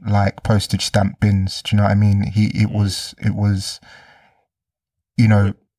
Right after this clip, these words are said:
Speaker 1: yeah, it was the whip, and bent, he bent it round him. But, like, De Gea is pretty adept at dealing with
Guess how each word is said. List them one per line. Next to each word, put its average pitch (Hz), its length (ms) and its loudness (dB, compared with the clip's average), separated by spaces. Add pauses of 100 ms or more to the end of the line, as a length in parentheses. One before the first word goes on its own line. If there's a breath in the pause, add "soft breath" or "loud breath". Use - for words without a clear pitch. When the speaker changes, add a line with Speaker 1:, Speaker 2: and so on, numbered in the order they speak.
(160)
Speaker 1:
yeah, 101 520 2
it 101 80 -4
was 104 160 0
the 107 80 2
whip, 107 300 0
and 98 180 -2
bent, 107 240 2
he 107 80 0
bent 107 280 0
it 110 100 0
round 104 340 2
him. 95 180 -2
But, 98 280 -2
like, - 520 -4
De 110 100 2
Gea 117 320 4
is 110 240 0
pretty 107 480 0
adept - 600 -2
at 101 320 -4
dealing 104 360 4
with 101 400 -2